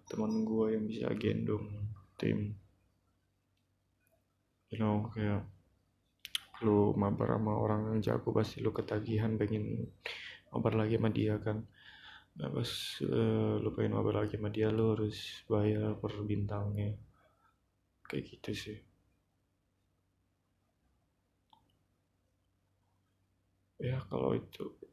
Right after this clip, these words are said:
kalau semua, semua hal usaha yang, eh, udah gue planning ini bisa ng-, ngasilin duit per bulannya lebih gede dari gaji gue yang di sini,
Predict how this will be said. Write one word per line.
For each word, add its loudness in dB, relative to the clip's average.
kalau -8
semua, -2
semua -4
hal 0
usaha -2
yang, -2
eh, -2
udah 2
gue 2
planning 2
ini 2
bisa 0
ng-, -4
ngasilin 2
duit 2
per -2
bulannya 4
lebih 2
gede 4
dari 2
gaji 0
gue 4
yang 2
di 0
sini, 0